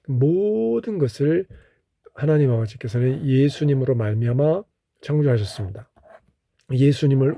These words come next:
위에 있도록 창조하셨습니다. 모든 만물은 하나님 아버지께서 지으신 하나님 아버지의 손길이 닿은 하나님의 말씀에 의해서 창조된 모든 것은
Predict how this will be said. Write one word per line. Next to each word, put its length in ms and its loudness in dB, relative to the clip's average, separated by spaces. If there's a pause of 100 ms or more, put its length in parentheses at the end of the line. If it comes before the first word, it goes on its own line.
위에 420 4
있도록 720 -4
창조하셨습니다. 800 -8 (320)
모든 560 4
만물은 540 -2 (320)
하나님 360 -2
아버지께서 480 -4
지으신 460 -2 (120)
하나님 460 -2
아버지의 340 2
손길이 520 -2
닿은 260 -4
하나님의 540 -4 (400)
말씀에 720 0
의해서 400 0
창조된 640 0
모든 500 2
것은 380 -2